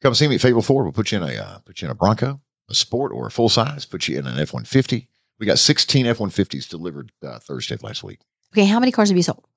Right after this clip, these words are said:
Speaker 1: Like a quarter of a car or something. But that's not really what we're focusing on right now.
Speaker 2: No, I just wondered, like, how's it going?
Speaker 1: Uh, it's going well. It'd be,
Speaker 2: Oh, good.
Speaker 1: be going much better if you would call.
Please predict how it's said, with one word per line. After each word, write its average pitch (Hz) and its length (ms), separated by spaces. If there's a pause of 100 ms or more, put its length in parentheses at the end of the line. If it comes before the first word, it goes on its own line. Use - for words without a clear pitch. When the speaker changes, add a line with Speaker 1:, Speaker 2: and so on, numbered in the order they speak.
Speaker 1:
Like 85 200
a 65 140
quarter 55 400 (260)
of 50 80
a 50 40 (100)
car - 240
or - 80
something. - 240 (220)
But 120 60
that's 165 220
not 170 100
really 165 140
what 147 80
we're 156 60
focusing 156 360
on 143 80
right 139 120
now. 139 180
Speaker 2:
No, 403 100
I 349 60
just 311 180
wondered, 285 240
like, 220 140
how's 226 180
it 220 100
going? 240 380 (100)
Speaker 1:
Uh, 101 60
it's 104 100
going 131 220
well. 160 320
It'd 90 160
be, 104 80
Speaker 2:
Oh, 208 60
good. 190 180
Speaker 1:
be 131 80
going 123 160
much 117 180
better 156 200
if - 100
you 107 80
would 101 100
call. - 380